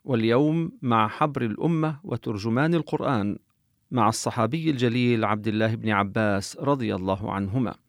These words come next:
ذكر الذهبي في سير أعلام النبلاء أن أبا أيوب الأنصاري قدم البصرة وكان عليه دين، فنزل على ابن عباس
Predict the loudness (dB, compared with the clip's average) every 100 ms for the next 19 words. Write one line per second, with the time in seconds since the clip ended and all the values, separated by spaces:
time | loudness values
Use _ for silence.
0 | _ -20 -20 -20 -20 _ -6 2 4 4
1 | 2 2 2 2 2 0 2 0 0 0
2 | 2 2 4 4 4 4 4 2 2 2
3 | 4 2 0 0 2 2 2 0 0 0
4 | 0 2 0 0 -4 0 0 0 -2 -4
5 | -12 _ _ 0 2 2 0 2 0 0
6 | -4 -2 0 0 0 0 2 4 2 0
7 | 0 2 4 2 -2 -8 _ _ -20 -20
8 | _ 2 6 6 6 6 6 6 4 4
9 | 4 4 4 4 4 0 -6